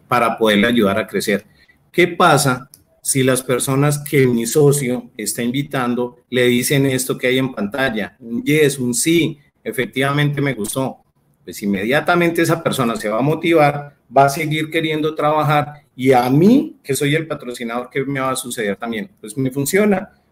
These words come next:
¿Por qué? Porque es que este es un tipo de negocios en los cuales nosotros vamos a tener resultados. No solo las personas a las cuales invi-, estamos invitando nosotros, a los que nosotros solo conocemos,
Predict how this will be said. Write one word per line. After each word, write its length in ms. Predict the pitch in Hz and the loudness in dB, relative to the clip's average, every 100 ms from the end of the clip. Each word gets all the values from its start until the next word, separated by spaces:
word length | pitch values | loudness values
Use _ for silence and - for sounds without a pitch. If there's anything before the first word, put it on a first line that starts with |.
| _ | _
¿Por 160 | 123 123 | -6 -2
qué? 180 | 190 | 0
Porque 260 | 208 - 147 | 0 -2 -4
es 80 | 135 | -6
que 120 | - | -6
este 160 | 147 147 | -8 -6
es 100 | 165 | -6
un 360 | 156 151 147 | -2 -2 -2
tipo 280 | 151 147 - | -6 -6 -4
de 80 | 156 | -2
negocios 480 | 160 156 143 143 135 | 0 0 -2 -4 -6
en 60 | |
los 140 | 120 113 | -6 -4
cuales 240 | 117 123 | -4 -2
nosotros 440 | 131 120 110 120 113 | -2 -4 -8 -12 -8
vamos 280 | 123 127 127 | -4 -4 -4
a 100 | 113 | -6
tener 240 | 107 98 | -6 -4
resultados. 640 | 120 120 98 - 110 95 - _ _ _ _ | -4 -6 -8 -4 -4 -4 -10 _ _ _ _
No 260 | 123 151 185 | 4 4 6
solo 300 | 208 202 202 | 6 8 8
las 180 | 190 | 6
personas 460 | - 127 - 131 147 | 2 -4 -4 -4 -4
a 80 | 147 | -6
las 140 | 123 | -8
cuales 260 | - 127 131 | -8 -8 -6
invi-, 240 | 135 117 117 | -6 -8 -12
estamos 440 | 113 117 117 135 | -12 -8 -8 -6
invitando 480 | 120 107 104 104 120 | -6 -8 -8 -6 -4
nosotros, 580 | 127 104 127 127 95 110 | -4 -2 -4 -4 -6 -6
a 60 | |
los 160 | 107 107 | -4 -4
que 160 | - | -8
nosotros 440 | 113 107 131 - 135 | -10 -4 -4 -4 -2
solo 260 | 151 143 143 | 0 0 -2
conocemos, 640 | 127 104 127 131 101 - | -4 -4 0 0 -2 -8